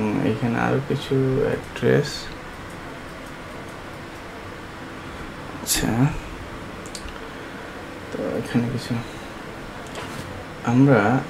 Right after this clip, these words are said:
এখানে এই টেক্সটটাকে ঘোষণা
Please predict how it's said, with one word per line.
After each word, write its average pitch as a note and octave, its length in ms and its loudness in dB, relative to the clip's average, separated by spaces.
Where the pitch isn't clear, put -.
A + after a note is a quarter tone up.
এখানে G#2+ 280 0
এই - 60 -2
টেক্সটটাকে - 580 2
ঘোষণা - 300 -2